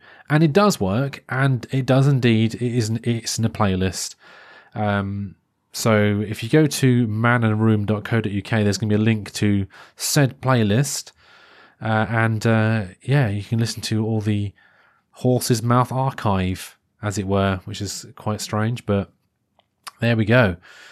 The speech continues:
Um, but yeah, it's just, it's, it's, it's, it's, it's a weird time of the year anyway, isn't it? 'Cause you start looking back and you're like, "Well, maybe, you know, just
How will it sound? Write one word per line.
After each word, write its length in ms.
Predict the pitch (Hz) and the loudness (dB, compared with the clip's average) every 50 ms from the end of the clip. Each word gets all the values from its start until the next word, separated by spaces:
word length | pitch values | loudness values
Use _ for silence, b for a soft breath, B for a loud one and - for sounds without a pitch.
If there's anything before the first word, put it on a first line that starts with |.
| B B B B B B B B _ | B B B B B B B B _
Um, 760 | - 107 107 107 107 107 104 104 104 104 104 101 98 85 - _ _ _ _ _ _ _ _ _ _ _ _ _ _ _ - | -4 -2 0 2 2 0 0 -2 -4 -6 -6 -6 -8 -10 -14 _ _ _ _ _ _ _ _ _ _ _ _ _ _ _ -4
but 120 | 127 123 | -2 0
yeah, 220 | 131 165 147 92 - - | 0 0 0 -2 -6 -8
it's 480 | - 107 110 104 - - - - - | -8 -8 -6 -6 -8 -10 -12 -12 -10
just, 220 | - 117 - - - | -8 -8 -8 -8 -6
it's, 340 | - 160 143 - - 139 - | -6 -6 -4 -2 -2 -2 0
it's, 160 | 165 196 - - | 0 0 0 0
it's, 320 | 185 190 151 156 202 214 175 | -4 -4 0 2 2 4 4
it's, 120 | 233 190 | 2 2
it's 280 | 175 190 208 214 220 - | 2 2 2 2 4 4
a 60 | 226 | 2
weird 320 | 196 196 226 226 220 214 | 4 4 4 6 6 4
time 300 | 214 - - 170 156 151 | 4 2 0 2 2 2
of 100 | 143 123 | 2 2
the 80 | 127 135 | 2 2
year 240 | 120 120 120 120 110 | 4 4 6 6 6
anyway, 320 | 110 104 104 101 101 101 | 4 2 2 2 2 0
isn't 140 | 95 90 101 | 0 -2 -4
it? 80 | 101 - | -6 -6
'Cause 120 | 123 113 | -4 -2
you 60 | 131 | -2
start 280 | 123 - - 139 135 131 | -2 -2 -2 -2 -2 -4
looking 280 | 135 131 - 143 135 | -6 -6 -4 -6 -6
back 680 | 117 - - 120 120 123 123 123 123 127 127 120 - - | -2 0 0 0 2 2 0 0 -2 -2 -4 -6 -8 -8
and 80 | 117 107 | -6 -4
you're 80 | 104 101 | -4 -4
like, 140 | 98 104 | -4 -4
"Well, 140 | 117 117 110 | -6 -8 -6
maybe, 480 | 107 113 120 123 120 117 117 117 113 113 B B B B B B B B B B B B | -6 -6 -6 -6 -6 -6 -6 -6 -8 -10 B B B B B B B B B B B B
you 80 | - 113 | -12 -10
know, 160 | 107 107 117 | -8 -6 -6
just 380 | 113 117 117 - - - - | -6 -6 -6 -8 -8 -10 -14